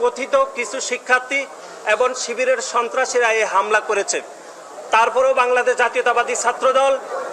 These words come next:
গতকালের খুলনা প্রকৌশলী বিশ্ববিদ্যালয়ে যে ঘটনা ঘটেছে, সেজন্য আমরা দুঃখ প্রকাশ করছি। এবং একই সাথে যে হামলা বৈষম্য বিরোধী ছাত্র আন্দোলনের নেতৃবৃন্দরা শুরুতে বাংলাদেশ জাতীয়তাবাদী ছাত্র দলের উপর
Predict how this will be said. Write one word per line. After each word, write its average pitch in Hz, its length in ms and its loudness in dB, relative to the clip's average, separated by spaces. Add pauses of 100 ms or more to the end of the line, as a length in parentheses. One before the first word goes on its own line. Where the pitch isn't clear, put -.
(260)
গতকালের 254 640 4 (280)
খুলনা 247 280 4
প্রকৌশলী 269 500 2
বিশ্ববিদ্যালয়ে 254 680 2
যে 240 140 2
ঘটনা 233 420 2
ঘটেছে, 254 420 2
সেজন্য 240 420 2
আমরা 233 300 4 (500)
দুঃখ 254 280 2
প্রকাশ 233 340 0
করছি। - 320 -2 (680)
এবং 240 280 4
একই 254 280 2
সাথে 277 420 4 (1200)
যে 254 180 4
হামলা 240 460 2
বৈষম্য 262 400 0
বিরোধী 262 320 -2
ছাত্র 240 320 0
আন্দোলনের 269 500 4
নেতৃবৃন্দরা 254 800 0
শুরুতে 247 600 0 (440)
বাংলাদেশ 247 380 2
জাতীয়তাবাদী 247 560 2
ছাত্র 226 300 0
দলের 262 300 2
উপর 262 340 2